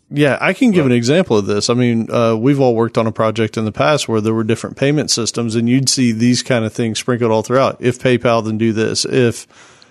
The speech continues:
Speaker 1: um, if a credit card, do this. If pay by some other service, then do this. That, the, you might be thinking, if you're listening to this and, and you haven't done a lot of development and abstractions,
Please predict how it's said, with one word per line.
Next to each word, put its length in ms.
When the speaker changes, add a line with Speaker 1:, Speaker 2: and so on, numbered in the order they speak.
Speaker 1:
um, 520
if 180
a 60
credit 280
card, 240
do 140
this. 400
If 460
pay 240
by 460
some 280
other 200
service, 420
then 140
do 180
this. 400
That, 460
the, 320
you 340
might 220
be 100
thinking, 460
if 140
you're 100
listening 400
to 80
this 160
and, 220
and 200
you 120
haven't 340
done 220
a 100
lot 240
of 140
development 540
and 140
abstractions, 760